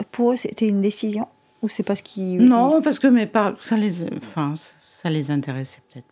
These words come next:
Speaker 2: pas. C'est, c'était des lecteurs, ils passaient leur
Speaker 1: Hmm.
Speaker 2: temps à lire.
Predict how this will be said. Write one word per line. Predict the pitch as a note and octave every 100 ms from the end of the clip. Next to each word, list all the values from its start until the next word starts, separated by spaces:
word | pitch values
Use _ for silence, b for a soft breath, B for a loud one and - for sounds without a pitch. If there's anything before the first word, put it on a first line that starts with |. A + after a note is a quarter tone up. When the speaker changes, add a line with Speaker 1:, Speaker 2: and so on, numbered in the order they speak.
| _
Speaker 2:
pas. | D3+ F#3+ C4 C4
C'est, | - F#3 -
c'était | C#3+ E3+ D#3+
des | D3+ E3
lecteurs, | C#3+ C#3 - C#3 C#3+ D3+
ils | F3
passaient | C#3 - C#3
leur | C3
Speaker 1:
Hmm. | F3+
Speaker 2:
temps | D3 C3+
à | B2
lire. | B2+ D3